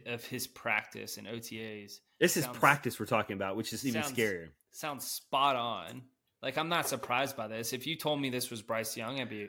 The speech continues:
Speaker 1: "Holy cow, really? Bryce Young is, is inaccurate and dropping, you know, the snap." No, it's Will Levis, and you guys know I, I was not about that. I was not
Speaker 2: Not at
Speaker 1: about
Speaker 2: all.
Speaker 1: that. So when I read this, I was just like, "Ah, thank God.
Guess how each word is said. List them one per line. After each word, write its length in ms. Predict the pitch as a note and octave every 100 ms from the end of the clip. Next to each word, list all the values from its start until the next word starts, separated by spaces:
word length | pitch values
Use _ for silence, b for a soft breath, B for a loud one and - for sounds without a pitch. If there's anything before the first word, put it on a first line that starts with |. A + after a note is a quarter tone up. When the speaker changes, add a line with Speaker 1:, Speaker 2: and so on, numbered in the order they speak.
| -
Speaker 1:
"Holy 260 | - -
cow, 260 | - - C3
really? 300 | A2+ C#3 G#3
Bryce 340 | C3+ A#2 -
Young 360 | A2+ A2 D#3+ F3+
is, 360 | A2+ G#2 - - _ _ _ _ _
is 260 | - A2+ G2
inaccurate 680 | - C3+ A#2+ B2+ B2+ B2+ B2+
and 160 | A2 G#2+
dropping, 640 | A2+ A#2+ A#2+ A#2+ A2+ A2 A2 C3 A2+ -
you 140 | - A2+
know, 120 | G2+
the 80 | G#2+
snap." 520 | - C3+ B2+ C3 C3 - _ -
No, 160 | D#3
it's 180 | C#3 - - A#2+
Will 180 | A#2+ B2+
Levis, 420 | A#2 C#3+ E3+ -
and 100 | B2+
you 80 | C3+
guys 280 | C#3+ B2
know 500 | A#2+ B2 A#2 A2 G#2 - _ -
I, 120 | A2+
I 120 | A2
was 160 | A#2 G#2+
not 140 | G#2+
about 200 | G#2 G2+ F#2+
that. 140 | F#2+ - _ _
I 40 |
was 120 | A2+ -
not 160 | - G#2+
Speaker 2:
Not 200 | B2+ C3
at 60 |
Speaker 1:
about 140 | A#2+ G2
Speaker 2:
all. 40 |
Speaker 1:
that. 200 | E2+ - - _ _ _
So 180 | - E3+
when 140 | D3+ F3
I 60 |
read 240 | F3+ D3 D#3+
this, 200 | F#3+ F3
I 100 | C#3
was 140 | -
just 180 | B2+ -
like, 160 | G#2+ -
"Ah, 360 | A#2 A2+ G#2 F#2 -
thank 140 | F#2+ F2
God. 100 | -